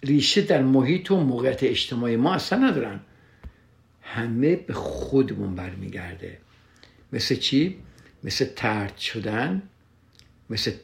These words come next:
حتی بعضی ترس از موفقیت دارن، ترس از شکست دارن، ترس از آسیب پذیر بودن،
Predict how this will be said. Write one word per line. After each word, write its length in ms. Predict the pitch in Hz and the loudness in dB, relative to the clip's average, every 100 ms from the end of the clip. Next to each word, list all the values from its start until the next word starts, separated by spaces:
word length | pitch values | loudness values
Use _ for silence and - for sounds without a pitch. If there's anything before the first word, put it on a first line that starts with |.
| - | -6
حتی 280 | 117 131 151 | -4 0 0
بعضی 400 | - 143 151 165 | 2 2 2 0
ترس 340 | - 147 147 | -2 -2 -2
از 120 | 143 | -4
موفقیت 680 | 131 127 - 104 120 151 - | -4 -4 -6 -4 -2 -2 -2
دارن، 300 | 113 90 92 - _ _ _ _ _ _ _ | -6 -8 -14 -18 _ _ _ _ _ _ _
ترس 280 | - 120 117 | -4 -2 0
از 160 | 131 - | -2 -2
شکست 500 | 120 - 151 151 - | -4 -2 -2 -2 -4
دارن، 300 | 110 - 104 - _ _ _ - _ _ - _ - | -6 -6 -12 -18 _ _ _ -20 _ _ -20 _ -10
ترس 340 | - 117 - 139 | -4 -4 0 0
از 160 | 135 - | 0 -2
آسیب 420 | 107 101 - 113 | -4 -4 -4 -6
پذیر 300 | - 98 107 | -6 -6 -6
بودن، 560 | 98 104 98 147 131 101 | -6 -6 0 2 0 -4